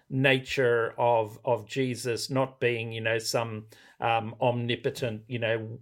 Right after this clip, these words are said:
wise sage sitting on top of the, the hill, uh, just, um, extolling,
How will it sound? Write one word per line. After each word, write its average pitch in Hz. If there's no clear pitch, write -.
wise 120
sage 120
sitting 120
on 110
top -
of 113
the, 110
the 117
hill, 113
uh, 113
just, 113
um, 113
extolling, 110